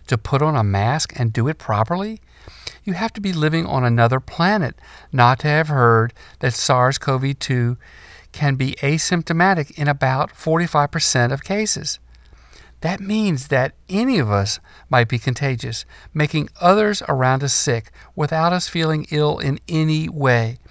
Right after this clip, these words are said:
That means that the only way to stop the virus from spreading is to do the basics, the big three: hand hygiene, social distancing, and mask wearing. This is not rocket science, folks.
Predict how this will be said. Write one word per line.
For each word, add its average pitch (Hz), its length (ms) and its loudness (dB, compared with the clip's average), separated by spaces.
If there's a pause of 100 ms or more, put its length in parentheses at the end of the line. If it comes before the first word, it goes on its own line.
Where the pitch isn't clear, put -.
(460)
That 180 220 2
means 170 340 0
that 151 180 0
the 147 180 -4
only 202 380 2
way 156 220 2
to 147 80 0
stop 139 300 0
the 127 80 -2
virus 117 380 4
from 127 160 -4
spreading 123 460 0 (320)
is 151 220 0
to 156 100 -4
do 156 180 2
the 156 140 0
basics, - 560 0 (300)
the 123 340 8
big 123 320 2
three: 202 600 -8 (500)
hand 175 380 -2
hygiene, 110 520 -4 (300)
social 117 480 0
distancing, 170 680 -4 (320)
and 139 140 -2
mask 117 340 0
wearing. 101 380 -6 (540)
This 180 260 -4
is 139 300 -8
not 135 480 -2
rocket 202 420 -10
science, 107 460 -4
folks. 110 600 -4